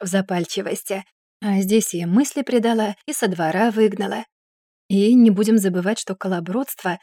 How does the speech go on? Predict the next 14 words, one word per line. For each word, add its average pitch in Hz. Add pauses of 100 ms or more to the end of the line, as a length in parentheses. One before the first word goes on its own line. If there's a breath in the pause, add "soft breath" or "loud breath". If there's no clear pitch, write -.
(200)
было 220
подстроено, 196 (160)
а 190
бешенство 190
организовано. 208 (580)
Слова 190
Панина 214 (180)
отдают 190
чистым 196
иезуитством. 214 (460)
Бытует 233
мнение, 240
что 190 (100)
Панин 202